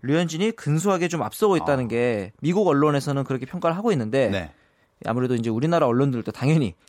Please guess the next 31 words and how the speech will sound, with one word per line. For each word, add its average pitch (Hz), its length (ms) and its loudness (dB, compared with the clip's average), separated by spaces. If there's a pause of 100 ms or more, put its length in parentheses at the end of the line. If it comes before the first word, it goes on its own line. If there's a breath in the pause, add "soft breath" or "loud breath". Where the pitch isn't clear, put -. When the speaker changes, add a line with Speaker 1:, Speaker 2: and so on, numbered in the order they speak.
Speaker 1:
그렇게 117 240 0
Speaker 2:
아이. 104 40 -6
Speaker 1:
비슷하게 113 540 -4
생각을 151 360 -2
하겠죠. 147 380 -6 (140)
Speaker 2:
<laughs> - 160 -20
네. 78 140 -12 (360 loud breath)
조금은 214 520 2
유리한 175 280 0
상황이 170 640 -4
일단은 123 360 -4
유지가 110 240 -2
되는 101 200 -4
것 107 100 -4
같습니다. 85 440 -6
Speaker 1:
그렇죠. 107 460 -8 (180)
Speaker 2:
네, 107 140 -4
그 139 140 -6
메이저리그 196 520 2
올스타전 170 1120 2
일정을 165 800 0
제-, 107 240 -12
저희가 110 260 -6
찾아봤습니다. 113 580 -4
알려드릴게요. 101 680 -2
Speaker 1:
네네. 101 120 -2 (300 loud breath)
Speaker 2:
그 104 240 -8
칠월 226 460 4
십 208 240 -4
일 180 360 2
수요일에 147 800 2